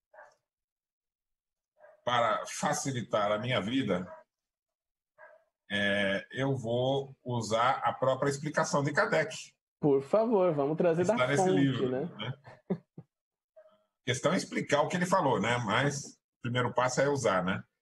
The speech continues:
Speaker 1: Então ele coloca assim: "Para responder, desde agora, e sumariamente, assim, bem rapidamente,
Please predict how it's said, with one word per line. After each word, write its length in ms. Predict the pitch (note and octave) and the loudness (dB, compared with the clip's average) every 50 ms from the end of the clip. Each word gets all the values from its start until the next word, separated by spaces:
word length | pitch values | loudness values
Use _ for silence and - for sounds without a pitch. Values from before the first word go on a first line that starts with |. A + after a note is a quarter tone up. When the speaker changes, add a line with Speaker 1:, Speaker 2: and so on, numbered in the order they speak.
| _ _ _ _ _ | _ _ _ _ _
Speaker 1:
Então 200 | - B2 B2 E3 | -6 -2 -2 0
ele 120 | F3+ F#3+ F3+ | 0 0 2
coloca 300 | G3+ C4 C4 - - F3 | 2 2 2 2 2 0
assim: 340 | D3+ - - G2+ F2+ F2+ - - _ _ _ | 0 0 0 -2 -2 -2 -6 -12 _ _ _
"Para 220 | - G3+ G#3 G#3 | 2 2 4 4
responder, 680 | F3+ F3+ F#3 - - D#3 D3 B2 A2 G2 F2+ E2 E2 - - _ _ | 2 2 0 2 2 2 2 2 2 2 0 -2 -4 -8 -16 _ _
desde 440 | G#2 G#2+ D#3 F3+ G3 F#3+ D#3 C#3+ E3+ | -2 0 0 2 0 0 0 0 0
agora, 520 | D3+ C3 A#2 G#2 F#2 F2 E2 D#2 D2+ - _ _ _ _ _ _ _ _ | 0 2 2 2 2 0 -2 -4 -6 -10 _ _ _ _ _ _ _ _
e 300 | B2+ C3+ D#3+ F#3 F3+ - | 0 2 2 0 -2 -4
sumariamente, 800 | - - - - D3 D3 C#3 D3 D#3 D3+ C#3+ C#3 C3+ C3 A2+ G#2+ | -8 -8 -4 -4 -2 0 0 0 2 2 2 0 0 0 -2 -4
assim, 260 | G#2+ - - G#2+ G2 | -6 -6 -4 -6 -4
bem 200 | F#2 - D#3 E3+ | -2 0 2 2
rapidamente, 760 | D#3+ C#3+ C3+ - - - A2 G#2 G2 F2+ E2 F2 - - - | 2 2 2 0 0 0 0 0 0 -2 -4 -4 -8 -12 -14